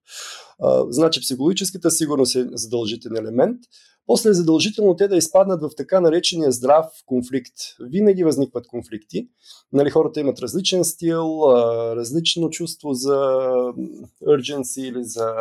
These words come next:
за бързина, за постигане на нещата. Въпросът е, че малцина групи, а, стигат до един здрав конфликт.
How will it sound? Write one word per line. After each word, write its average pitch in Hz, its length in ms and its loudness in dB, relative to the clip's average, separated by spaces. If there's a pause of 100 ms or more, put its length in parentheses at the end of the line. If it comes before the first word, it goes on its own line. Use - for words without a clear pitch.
(220)
за 113 200 -12
бързина, 120 520 -2
за 131 140 -8
постигане 139 420 -6
на 117 100 -2
нещата. 170 540 -2 (580)
Въпросът 196 480 2
е, 190 40 0
че 170 180 2
малцина 170 440 2
групи, 139 640 -2 (100)
а, 135 240 4
стигат 139 340 0
до 127 100 -4
един 123 220 -6
здрав 117 300 0
конфликт. 120 360 -8